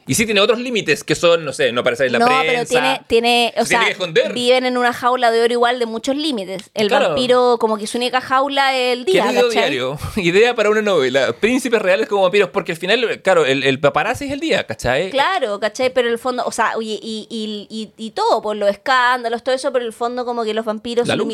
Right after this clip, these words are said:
Speaker 2: limi-, claro.
Speaker 1: Es otra luz nomás.
Speaker 2: Es la luz del flash.
Speaker 1: La luz del flash. Oh, y su madre muere perseguida por el flash.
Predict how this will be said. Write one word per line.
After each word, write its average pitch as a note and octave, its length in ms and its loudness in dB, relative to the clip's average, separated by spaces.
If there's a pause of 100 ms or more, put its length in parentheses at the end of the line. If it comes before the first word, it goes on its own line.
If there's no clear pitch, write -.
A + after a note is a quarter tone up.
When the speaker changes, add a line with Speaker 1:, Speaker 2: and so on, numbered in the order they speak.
Speaker 2:
limi-, - 80 -20
claro. A3+ 180 -2
Speaker 1:
Es - 60 2
otra A3 160 2
luz B3+ 160 -2
nomás. A2 240 -4 (500)
Speaker 2:
Es A#3+ 140 4
la B3 100 4
luz B3+ 200 -2
del A#3 100 -6
flash. - 480 -14
Speaker 1:
La B2 80 0
luz D3+ 140 -2
del C#3+ 120 -10
flash. D3+ 240 -16 (180)
Oh, F#3 460 -8
y C3 80 -8
su A#2 140 -6
madre E3 320 0
muere E3 340 -6
perseguida F3 420 -8
por F3 120 -6
el F3 80 -12
flash. - 220 -12